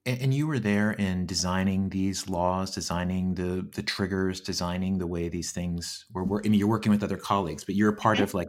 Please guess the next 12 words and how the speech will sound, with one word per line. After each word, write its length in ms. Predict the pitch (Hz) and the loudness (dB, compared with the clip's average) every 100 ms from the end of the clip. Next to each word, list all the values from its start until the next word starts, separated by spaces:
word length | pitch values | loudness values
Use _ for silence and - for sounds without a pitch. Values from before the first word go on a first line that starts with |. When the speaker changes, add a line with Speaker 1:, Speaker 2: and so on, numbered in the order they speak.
| - | -4
Speaker 1:
that, 320 | 95 - 98 | -4 -2 0
that 180 | 104 101 | 2 4
nitty-gritty 640 | 113 98 85 98 92 87 | 2 2 0 0 0 0
of, 180 | 82 82 | 0 -4
uh, 160 | 85 82 - | -6 -10 -10
of 180 | 82 85 | -10 -6
that 200 | 92 82 | -4 -4
part 160 | 92 80 | -4 -6
of 100 | 76 | -8
the 80 | 76 | -12
work. 240 | 73 67 | -12 -12
Speaker 2:
Yeah, 400 | 135 160 165 143 | -8 -4 -4 -8